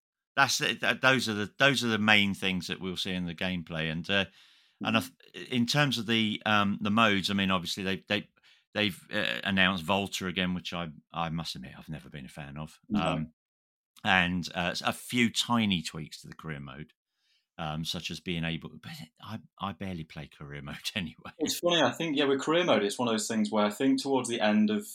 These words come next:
Speaker 2: like, every fifa, when I kind of just wanna dip in without the kind of competitive element of, um, Ultimate Team, you kind of dip in. I feel like it's been obviously the very, very similar product for the last few years. Um, I
Speaker 1: Yeah.
Speaker 2: think this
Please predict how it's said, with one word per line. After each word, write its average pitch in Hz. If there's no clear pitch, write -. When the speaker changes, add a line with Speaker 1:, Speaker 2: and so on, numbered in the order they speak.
Speaker 2:
like, 104
every 107
fifa, 113
when 104
I 90
kind 98
of 90
just -
wanna 98
dip 101
in 95
without 101
the 104
kind 95
of 90
competitive 104
element 95
of, 95
um, 92
Ultimate 104
Team, -
you 113
kind 127
of 113
dip 123
in. 131
I 107
feel 143
like 135
it's 131
been 107
obviously 104
the 104
very, 98
very 98
similar 95
product 101
for 101
the 101
last 101
few 104
years. 98
Um, 95
I 110
Speaker 1:
Yeah. 110
Speaker 2:
think 107
this 104